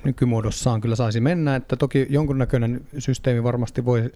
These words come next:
voisi ainakin vähän vähemmän pidempi, niin kestoinen voisi olla niin kuin toimiva ratkaisu, mutta tässä niin kuin, äh, unohtuu tosi usein, että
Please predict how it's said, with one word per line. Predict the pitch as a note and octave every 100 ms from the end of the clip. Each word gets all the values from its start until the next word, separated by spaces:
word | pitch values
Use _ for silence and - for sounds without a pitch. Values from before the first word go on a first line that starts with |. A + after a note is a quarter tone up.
| - - -
voisi | B2+ B2
ainakin | A#2+ B2 B2+
vähän | C3 B2 C3+ - - - - - - - -
vähemmän | D#3 D3+
pidempi, | - - E3 C#3 B2 -
niin | C3 A2 -
kestoinen | D#3+ - B2 A2 A2
voisi | A2+ A#2
olla | A#2 A#2
niin | A#2+ A2
kuin | -
toimiva | C#3 C3 A#2
ratkaisu, | B2+ C#3+ - A2+ A2+
mutta | A#2 - A#2 - - - -
tässä | - C3 D3+
niin | C#3
kuin, | C#3+
äh, | C3 - - - C3 C#3 -
unohtuu | F#3+ F#3+ - B2
tosi | A#2+ C3
usein, | D#3 D3 A#2 A2
että | - A2+